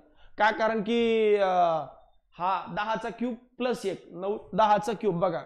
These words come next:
लॉजिक बघा, दहाचा क्यूब प्लस एक, नऊचा स्क्वेअर मायनस एक, आठचा क्यूब प्लस एक, सातचा स्क्वेअर मायनस एक आणि इथं सहाचा क्यूब प्लस एक,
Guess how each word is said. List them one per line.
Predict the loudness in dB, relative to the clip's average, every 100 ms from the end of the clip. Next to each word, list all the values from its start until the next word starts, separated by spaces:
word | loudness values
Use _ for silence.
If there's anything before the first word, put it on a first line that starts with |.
| -6
लॉजिक | -2 0 0 -2
बघा, | -2
दहाचा | 0 0 0 -4
क्यूब | -8 -6
प्लस | -4 -2
एक, | -2 -4 -12 -20 -20 -18 -6
नऊचा | 0 0 0
स्क्वेअर | -4 -2 -2
मायनस | -2 -8 -10 -14
एक, | -18 _ _ _ _ _ 0
आठचा | 2 2 -4
क्यूब | -4 -4 -4
प्लस | -2 -2 0 2
एक, | 2 0 -16 -20 -20 _
सातचा | -6 0 0 -2
स्क्वेअर | -8 0 2 2
मायनस | 0 -2 -4 -8
एक | -12 -12 -14
आणि | -8 -4
इथं | -4 -6
सहाचा | 2 2 2 -2
क्यूब | -6 -8 -8 -16 -6
प्लस | -6 -6
एक, | -14